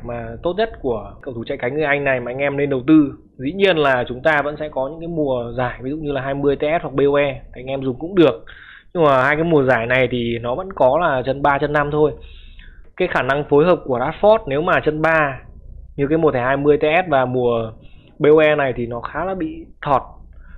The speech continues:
ở những tình huống căng ngang vào trong, đấy là cái điều mình không thích. Ở cái mùa thẻ E hai mốt này thì mặc dù nó lên chân bốn, chân năm, tuy nhiên là cái bộ kỹ năng liên quan đến phần dứt điểm của Rashford là mình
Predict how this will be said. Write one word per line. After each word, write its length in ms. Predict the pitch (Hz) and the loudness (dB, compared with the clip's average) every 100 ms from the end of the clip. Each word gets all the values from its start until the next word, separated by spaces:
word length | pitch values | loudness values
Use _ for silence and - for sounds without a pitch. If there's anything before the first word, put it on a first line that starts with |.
| - | -10
ở 80 | 120 | -8
những 140 | 135 | -4
tình 140 | 151 156 | 0 0
huống 200 | 131 139 | 0 0
căng 160 | 165 | 2
ngang 200 | 160 160 | 2 2
vào 100 | 143 | 0
trong, 280 | 123 156 143 | 0 0 0
đấy 100 | 131 | 0
là 80 | 156 | 0
cái 80 | 160 | 2
điều 140 | 156 | 2
mình 140 | 131 131 | 2 -2
không 100 | 147 | -2
thích. 320 | 208 - - - - - - | -2 -2 -14 -20 -20 -20 -4
Ở 160 | 147 117 | -2 0
cái 100 | 165 | 2
mùa 240 | 190 165 | 4 4
thẻ 220 | 147 117 117 | 4 -2 -4
E 100 | 160 | -2
hai 160 | 170 180 | 0 2
mốt 260 | 214 262 | 2 2
này 400 | 190 147 127 113 104 - - - - - - - - | 2 2 0 -4 -10 -16 -20 -20 -20 -20 -20 -20 -6
thì 200 | 131 123 | -2 0
mặc 120 | 127 | 0
dù 180 | 131 127 | 0 0
nó 80 | 131 | 2
lên 140 | 160 | 0
chân 160 | 160 160 | 0 0
bốn, 180 | 139 165 | 0 0
chân 140 | 190 | 0
năm, 240 | 190 170 156 | 0 0 -2
tuy 100 | 170 | 0
nhiên 180 | 170 160 | 0 0
là 80 | |
cái 120 | 131 156 | 0 0
bộ 180 | 180 | -2
kỹ 120 | 147 165 | -4 -4
năng 260 | 180 160 | -2 0
liên 120 | 156 | 0
quan 180 | 151 156 | 2 2
đến 100 | 151 | 2
phần 140 | 151 139 | -2 -4
dứt 160 | 156 | -2
điểm 280 | - 139 113 | 2 2 0
của 140 | 110 113 | -6 -6
Rashford 400 | 151 - 208 180 | -6 -4 -4 -2
là 80 | |
mình 400 | 127 123 117 113 | -2 -4 -10 -12